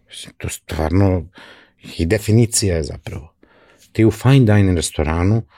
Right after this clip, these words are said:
predstavlj-, performiraš nekakvu umetnost na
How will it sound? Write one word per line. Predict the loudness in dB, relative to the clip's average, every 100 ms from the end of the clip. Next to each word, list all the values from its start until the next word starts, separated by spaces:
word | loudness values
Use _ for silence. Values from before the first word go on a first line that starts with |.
| _ -6
predstavlj-, | -4 -4 -2 0 -2 -8 -18 -16 -16 _
performiraš | -4 -4 -2 -2 2 2 0 -2
nekakvu | -4 -4 -6 -6
umetnost | -4 -4 -4 -4 -4 -4
na | -4 -4